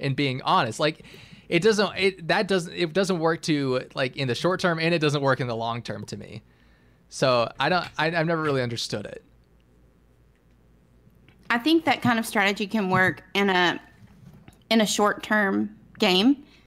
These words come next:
Speaker 2: Like, if you're playing, like, say, like, an online game or something like that, I do think you can use that strategy. I don't think it works for Big Brother. It's a long term game. I don't think you can do that.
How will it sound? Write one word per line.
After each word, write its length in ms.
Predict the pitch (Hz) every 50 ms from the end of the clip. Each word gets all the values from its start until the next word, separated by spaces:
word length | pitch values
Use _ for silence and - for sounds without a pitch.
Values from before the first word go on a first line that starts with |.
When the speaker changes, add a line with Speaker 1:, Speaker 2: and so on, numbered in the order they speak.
| _ _ _ _ _ _
Speaker 2:
Like, 280 | 226 214 214 208 202 - -
if 260 | - 202 196 202 - -
you're 140 | 202 196
playing, 680 | 190 - - - 226 202 202 196 190 190 190 185 180 - -
like, 240 | - 190 196 165 -
say, 380 | - - - 202 196 190 185
like, 260 | - 190 196 196 185 - -
an 260 | 202 214 214 202 214
online 840 | 185 180 175 175 180 185 196 202 202 196 196 196 196 196 202 202 202
game 580 | 185 208 202 202 196 196 196 196 196 190 196 190
or 60 | 202
something 340 | 202 - 196 190 - 202 202
like 220 | 196 190 202 202
that, 260 | - 202 208 208 - - -
I 100 | 208 202
do 200 | 185 202 208 220
think 180 | - 269 254
you 100 | 254 247
can 200 | 226 - 208 202
use 180 | 208 190 185 202
that 220 | - 170 - -
strategy. 720 | - - - 80 69 - 190 - _ _ - - - - - _ _ _ _ _ _ _ -
I 80 | 220
don't 180 | 226 262 254 247
think 140 | - 269 247
it 120 | 233 -
works 240 | - 202 190 196 -
for 140 | - 185 190
Big 160 | 190 175 165
Brother. 540 | 175 175 170 190 208 180 180 175 175 180 185
It's 180 | - 196 -
a 60 | - 202
long 240 | 202 190 185 208
term 180 | 202 - 185 180
game. 340 | 196 208 202 190 190 196 - -
I 80 | - 202
don't 120 | 202 208
think 120 | - 202
you 80 | 220 208
can 140 | - 208 202
do 100 | 220 226
that. 220 | 208 180 - -